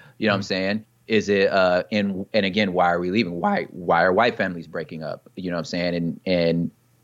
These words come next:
Speaker 1: are the, is it the same reasons or is it different? Are they
Speaker 2: Hmm.
Speaker 1: breaking up for luxury? Is it because of love? Is it fin-, you know what I'm saying? Like,
Speaker 2: Yeah,
Speaker 1: what,
Speaker 2: yeah.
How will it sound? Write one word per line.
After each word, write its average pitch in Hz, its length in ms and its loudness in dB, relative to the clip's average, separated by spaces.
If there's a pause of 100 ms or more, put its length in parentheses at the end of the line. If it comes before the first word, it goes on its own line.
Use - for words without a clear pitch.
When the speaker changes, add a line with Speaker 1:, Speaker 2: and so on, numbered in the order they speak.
(120)
Speaker 1:
are 82 180 4
the, - 120 -6 (560)
is 90 160 0
it 90 100 -4
the - 80 -8
same 98 280 4
reasons 202 500 6
or 101 180 4
is 87 120 0
it 110 100 0
different? 98 420 0
Are 82 120 2
they 85 180 0 (180)
Speaker 2:
Hmm. 131 180 -6 (120)
Speaker 1:
breaking - 260 -10
up - 120 -10
for 104 80 -4
luxury? 107 500 0
Is 80 140 -12
it 85 120 -16
because - 260 -18
of 95 120 -10
love? 117 460 2
Is 80 120 -14
it 85 160 -18
fin-, 104 160 -8
you 151 120 -2
know 175 80 2
what 170 40 2
I'm 147 60 -4
saying? 147 200 -2
Like, 131 140 -4
Speaker 2:
Yeah, 127 140 0
Speaker 1:
what, 123 200 -4 (120)
Speaker 2:
yeah. 107 160 -12